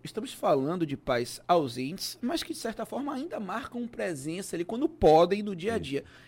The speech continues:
Speaker 1: E o que dizer das mais de cinco milhões de crianças em todo o Brasil, segundo dados do Conselho Nacional de Justiça, que não tem nem sequer o reconhecimento da paternidade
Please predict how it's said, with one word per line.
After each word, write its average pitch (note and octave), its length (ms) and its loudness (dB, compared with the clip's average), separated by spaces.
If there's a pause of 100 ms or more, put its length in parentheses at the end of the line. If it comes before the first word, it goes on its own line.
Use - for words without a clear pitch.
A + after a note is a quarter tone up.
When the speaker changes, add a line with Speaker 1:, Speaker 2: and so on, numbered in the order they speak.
(160)
Speaker 1:
E G#4 120 4
o G4+ 80 6
que F4 180 -4
dizer C3+ 580 -4 (220)
das E3 260 2
mais E3+ 400 0
de E3+ 160 -4
cinco - 800 -10
milhões G3+ 520 -2
de F#3+ 120 -8
crianças D3+ 800 -4
em E3 80 2
todo A#3 360 6
o A3 60 -4
Brasil, D#3 520 -4
segundo F3 360 -4
dados C#3 520 -2 (280)
do D#3+ 80 -4
Conselho D#3+ 300 -6
Nacional D#3 340 -8
de C3+ 80 -12
Justiça, D#3 520 -10 (240)
que A#3 120 0
não C#4 520 -2 (120)
tem A3+ 160 -2
nem C#4+ 440 -4
sequer F3+ 800 -4
o F3+ 120 -6
reconhecimento G#3 1000 -8
da F#3+ 120 0
paternidade E3 800 -6